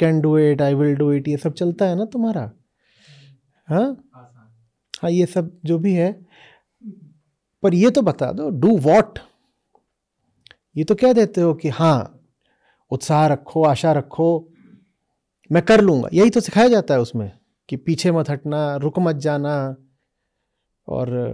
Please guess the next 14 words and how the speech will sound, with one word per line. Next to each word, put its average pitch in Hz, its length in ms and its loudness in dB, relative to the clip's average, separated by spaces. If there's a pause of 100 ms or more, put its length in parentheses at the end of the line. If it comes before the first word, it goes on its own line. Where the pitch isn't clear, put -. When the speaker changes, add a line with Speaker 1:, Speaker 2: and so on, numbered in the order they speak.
(140)
Speaker 1:
अभी 143 260 -4
वो 143 380 -4
फिल्म 147 300 -4
आई 139 140 -2
थी, 135 260 -6
उसमें 135 420 -8
गाना 139 260 -4
था, 139 120 -8
"रीस्टार्ट, 143 580 -4
रीस्टार्ट।" 135 600 -8 (1500)
But 151 120 -4
restart 208 560 -2
towards 208 340 2
what? 240 320 -2